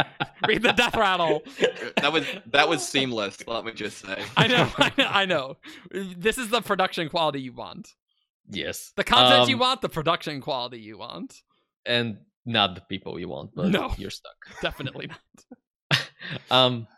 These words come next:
Speaker 3: death rattle. Um, I hold the suckling child in my hands, a knife at his throat, and know that all who live wish me to let the blade slip, spill its blood upon the ground,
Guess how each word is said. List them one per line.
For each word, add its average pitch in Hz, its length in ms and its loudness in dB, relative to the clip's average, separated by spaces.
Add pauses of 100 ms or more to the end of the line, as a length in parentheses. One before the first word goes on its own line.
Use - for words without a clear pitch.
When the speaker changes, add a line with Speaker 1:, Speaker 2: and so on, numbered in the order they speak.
(280)
Speaker 3:
death 135 400 4 (160)
rattle. 104 540 4 (960)
Um, 95 340 2
I 107 120 4
hold 117 180 4
the 104 60 -6
suckling 104 340 -4
child 90 300 -2
in 90 80 -10
my 90 140 -6
hands, 113 500 0 (480)
a 95 60 -6
knife 95 340 0
at 95 80 -10
his - 160 -8
throat, 85 460 -6 (800)
and 101 100 -2
know 104 220 0
that 101 160 -6 (1500)
all 127 380 2
who 123 180 -10
live 107 440 -2
wish 107 440 -4
me 104 140 -8
to 101 120 -16
let 95 220 -6 (100)
the 98 60 -8
blade 92 400 -4
slip, - 340 -6 (880)
spill 147 400 0
its 147 140 -2
blood 127 280 2
upon 110 260 -4
the 104 80 -4
ground, 95 560 -2